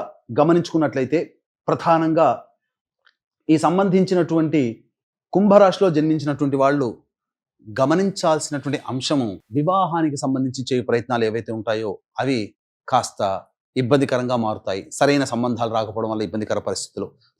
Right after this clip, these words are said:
సంతానం కోసం ఎదురు చూసేటువంటి వ్యక్తులు సమయం కోసం వేచి చూడక తప్పదు. ఉగాది తర్వాత కొంత మార్పు వస్తుంది కాబట్టి జాగ్రత్తలు పాటించండి.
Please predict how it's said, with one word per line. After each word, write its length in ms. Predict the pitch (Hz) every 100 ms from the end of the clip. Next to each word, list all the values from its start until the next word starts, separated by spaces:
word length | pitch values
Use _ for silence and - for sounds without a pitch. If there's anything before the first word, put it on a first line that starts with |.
| 160
సంతానం 380 | 180 196 202 196
కోసం 180 | 185 185 160
ఎదురు 160 | 147 143
చూసేటువంటి 440 | 156 156 139 147 131
వ్యక్తులు 320 | 139 143 202 254 - _ _ -
సమయం 260 | 147 175 175 160
కోసం 200 | 151 151 131
వేచి 220 | 135 135 -
చూడక 240 | 131 127 131
తప్పదు. 400 | 110 - 110 127 120 92 _ _ _ 113
ఉగాది 400 | 123 147 143 131
తర్వాత 640 | 131 127 127 120 165 226 240 _ _
కొంత 180 | 151 139
మార్పు 580 | 123 120 156 - 165 101
వస్తుంది 320 | 117 - 147
కాబట్టి 340 | 135 123 123 156
జాగ్రత్తలు 600 | 123 120 113 123 - 139
పాటించండి. 760 | 107 98 107 101 95 98 110